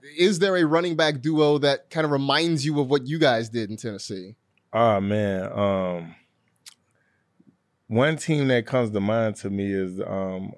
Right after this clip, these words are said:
Speaker 2: Atlanta Falcons.
Speaker 1: Mm-hmm.
Speaker 2: Um, those guys that they got over there, um,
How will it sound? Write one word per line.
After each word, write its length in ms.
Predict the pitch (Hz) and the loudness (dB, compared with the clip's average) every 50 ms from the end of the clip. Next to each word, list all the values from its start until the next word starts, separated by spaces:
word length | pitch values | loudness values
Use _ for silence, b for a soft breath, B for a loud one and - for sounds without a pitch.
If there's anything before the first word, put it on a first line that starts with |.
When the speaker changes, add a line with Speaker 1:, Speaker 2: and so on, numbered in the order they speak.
| - _ _ _ _ _ | -20 _ _ _ _ _
Speaker 2:
Atlanta 380 | - 98 95 98 101 101 98 90 | -6 -4 -2 0 0 0 -2 -4
Falcons. 640 | - - 107 101 98 95 - 98 90 87 - - - | -2 0 2 2 2 0 -6 -12 -16 -16 -20 -18 -14
Speaker 1:
Mm-hmm. 540 | 120 113 101 92 - _ _ _ 117 113 104 | -14 -14 -14 -14 -18 _ _ _ -12 -6 -4
Speaker 2:
Um, 240 | 98 92 92 90 90 | -2 0 0 2 2
those 300 | 95 98 101 104 95 92 | 4 4 4 4 2 2
guys 360 | 95 95 95 95 92 90 87 | 2 2 4 4 2 0 0
that 180 | 95 95 101 104 | -2 -2 -2 -2
they 120 | 95 92 90 | -2 -4 -2
got 240 | 92 92 92 92 92 | 0 0 0 2 0
over 260 | 92 92 90 90 90 | 0 0 -2 -2 -2
there, 720 | 92 95 95 92 90 90 - - 90 90 90 90 90 87 | 0 0 0 0 0 -2 -4 -4 -4 -4 -4 -4 -4 -6
um, 120 | 87 85 | -8 -10